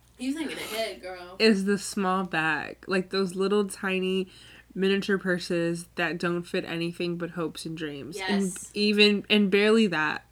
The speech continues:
Speaker 2: Like, my hopes and dreams
Speaker 1: Yes.
Speaker 2: are bigger than that damn bag.
Speaker 1: Yes. And this was one that you said the other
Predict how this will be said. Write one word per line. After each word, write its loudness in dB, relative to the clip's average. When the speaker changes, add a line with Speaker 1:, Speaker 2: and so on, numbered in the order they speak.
Speaker 2:
Like, 4
my 6
hopes 6
and 4
dreams 8
Speaker 1:
Yes. 8
Speaker 2:
are 4
bigger 4
than 0
that 0
damn 8
bag. 12
Speaker 1:
Yes. -10
And 4
this -2
was -4
one -2
that -6
you -8
said -6
the -6
other -8